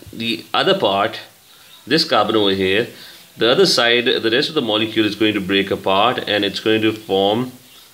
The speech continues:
so this side breaks apart and ends up forming C H three, and the C that I have highlighted, it, it ends up forming a carboxylic acid, which ends up reacting with the,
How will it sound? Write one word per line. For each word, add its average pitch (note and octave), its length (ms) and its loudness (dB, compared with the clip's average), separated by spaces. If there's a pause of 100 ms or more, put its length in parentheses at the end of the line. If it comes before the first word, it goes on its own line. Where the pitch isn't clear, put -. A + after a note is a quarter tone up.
(680)
so - 220 -2
this A2 580 -2
side A#2 460 0
breaks G2+ 280 0
apart G2+ 380 0
and G2+ 100 2
ends G2+ 220 0
up G2 120 0
forming G2 360 0
C F#2+ 240 -2
H F#2 160 -2
three, A#2 260 -2
and G#2+ 120 0
the G2 80 0
C C3 380 -2
that G#2+ 180 2
I G2+ 80 2
have G2 120 0
highlighted, F#2 560 0
it, E2+ 320 -6
it G2 120 -4
ends G#2+ 200 0
up A2 120 2
forming G2 400 -2
a F#2+ 200 0 (580)
carboxylic G#2+ 580 0
acid, A2 320 0
which A2 200 -2
ends G#2+ 160 0
up G2 140 -2
reacting G2+ 640 -2
with A#2 340 0 (380)
the, G#2+ 340 -4